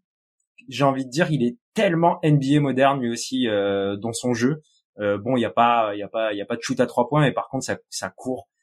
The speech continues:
ça attaque, euh, ça attaque, euh, de cercle à cercle. Je, j'ai tellement envie, pour le coup, de ce quatre à côté de Joel Embiid. Ça me paraît tellement sachant qu'on est encore dans la construction, euh, on se dit avec la franchise qu'il y a aujourd'hui,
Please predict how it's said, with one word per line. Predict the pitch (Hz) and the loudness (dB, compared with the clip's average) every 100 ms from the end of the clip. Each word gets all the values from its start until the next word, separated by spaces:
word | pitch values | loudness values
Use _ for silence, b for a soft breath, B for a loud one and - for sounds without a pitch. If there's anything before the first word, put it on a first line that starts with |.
| _ | _
ça | - 107 | -6 -4
attaque, | 107 139 127 - | 0 0 0 -2
euh, | 107 107 107 104 104 104 | -4 -4 -4 -4 -4 -6
ça | 104 101 | -4 -4
attaque, | 98 123 117 | 0 -2 -2
euh, | 117 107 107 | -4 -4 -6
de | 110 | -6
cercle | - 123 123 | -6 -4 -4
à | |
cercle. | 110 131 139 - 123 117 113 - B B _ _ _ _ - | -4 0 0 0 -2 -2 -4 -10 B B _ _ _ _ -18
Je, | - 120 147 | -12 -8 -8
j'ai | 127 127 - | -6 -6 -4
tellement | - 214 214 208 202 | 2 2 4 2 4
envie, | 156 147 190 196 185 - | 2 0 -2 -4 -8 -4
pour | 143 143 | 0 0
le | 147 | 0
coup, | - 165 160 | -4 -6 -4
de | 127 | -6
ce | - | -6
quatre | 147 160 170 - - | -4 0 0 -2 -2
à | 156 | -2
côté | 156 156 165 165 | -2 -4 -2 -2
de | 127 | -2
Joel | 120 135 131 | -4 -2 0
Embiid. | 123 123 143 113 - _ _ _ | -2 0 -2 -4 -10 _ _ _
Ça | - 120 | -8 -6
me | 113 | 0
paraît | 123 127 131 | 2 2 0
tellement | 156 175 190 175 139 - _ _ _ - | 0 2 2 2 -2 -8 _ _ _ -6
sachant | 147 143 185 | -2 0 0
qu'on | 185 139 | 2 2
est | |
encore | 139 147 180 160 | 4 4 4 4
dans | |
la | 120 | 2
construction, | 120 139 156 151 170 156 143 | 0 -4 -6 -4 -2 -2 -4
euh, | 117 117 107 113 | -2 -2 -2 -8
on | 127 | -10
se | 123 | -8
dit | 123 147 | 0 2
avec | 120 123 | 2 0
la | 127 | -2
franchise | - 139 160 147 | -2 -4 -4 -4
qu'il | 131 | -2
y | |
a | - | 0
aujourd'hui, | 175 156 160 147 147 170 190 | 2 4 4 4 0 -4 -4